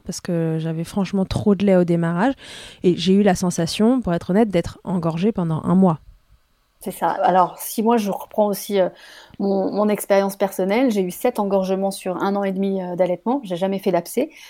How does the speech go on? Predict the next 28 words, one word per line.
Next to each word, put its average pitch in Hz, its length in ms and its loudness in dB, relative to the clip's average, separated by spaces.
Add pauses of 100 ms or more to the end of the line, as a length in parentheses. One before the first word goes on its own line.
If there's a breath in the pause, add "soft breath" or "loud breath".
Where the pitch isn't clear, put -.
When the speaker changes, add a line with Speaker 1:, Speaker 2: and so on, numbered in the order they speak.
(120 loud breath)
Speaker 2:
j'ai - 140 -2
jamais 196 220 2
eu 196 40 0
de, 180 400 2
de 180 100 -2
mastite 185 560 -6
infectieuse, 233 640 0
mais 185 120 0
j'avais 190 240 2
une 185 180 0
hyperlactation 220 680 -2
qui 220 160 -10
faisait 214 160 -2
que 202 60 -6
j'avais 185 180 0
des 175 180 -2
engorgements 175 440 -2
très 220 240 -4
faciles 220 380 -4 (300 loud breath)
quand 190 120 0
je 180 80 -2
restais 180 260 0
deux, 190 180 0
trois 185 320 0
heures 196 140 0
sans, 190 400 -4
sans 185 240 -4
allaiter. 175 360 -6